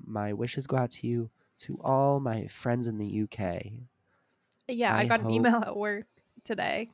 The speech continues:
Speaker 1: Oh.
Speaker 2: That was like, "So sorry for everyone's loss today."
Speaker 1: Yeah.
Speaker 2: <laughs> The
Speaker 1: It's just
Speaker 2: Queen.
Speaker 1: like, I literally, like,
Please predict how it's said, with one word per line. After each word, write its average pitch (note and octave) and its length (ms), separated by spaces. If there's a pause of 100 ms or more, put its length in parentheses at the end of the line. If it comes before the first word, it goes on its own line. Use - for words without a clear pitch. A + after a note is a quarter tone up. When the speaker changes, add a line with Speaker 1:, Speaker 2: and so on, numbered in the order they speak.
(460)
Speaker 1:
Oh. A#2+ 400 (840)
Speaker 2:
That - 100
was A3+ 200
like, - 220 (1400)
"So - 360
sorry G3+ 380
for - 160
everyone's G#3+ 580
loss G#3 340
today." E3 380
Speaker 1:
Yeah. D3 420
Speaker 2:
<laughs> - 80
The G#3+ 80 (220)
Speaker 1:
It's - 180
just A3 240
Speaker 2:
Queen. A#3+ 60
Speaker 1:
like, A#3+ 220 (680)
I D#3+ 480 (1160)
literally, G3+ 420
like, B2+ 380